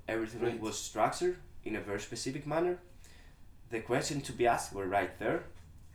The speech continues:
Speaker 1: And I think that if you show good work and if you answer people's question
Speaker 2: Mm.
Speaker 1: in a really approachable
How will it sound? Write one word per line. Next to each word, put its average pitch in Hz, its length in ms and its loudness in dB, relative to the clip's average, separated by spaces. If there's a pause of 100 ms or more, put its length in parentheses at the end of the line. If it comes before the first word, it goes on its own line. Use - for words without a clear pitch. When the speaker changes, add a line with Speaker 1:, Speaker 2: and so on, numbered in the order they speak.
Speaker 1:
And 104 400 2 (280)
I 104 60 -12
think 113 280 -2
that 113 260 0 (760)
if 117 180 -6
you 120 60 2
show 127 400 2
good 95 280 -4
work 95 240 0 (760)
and 95 280 -2 (720)
if 110 220 -8
you 104 340 0 (460)
answer 120 420 0
people's - 400 -8
question 82 460 -4 (280)
Speaker 2:
Mm. 113 200 -2 (220)
Speaker 1:
in 107 160 -4
a 104 100 0
really 127 680 2
approachable 180 760 -2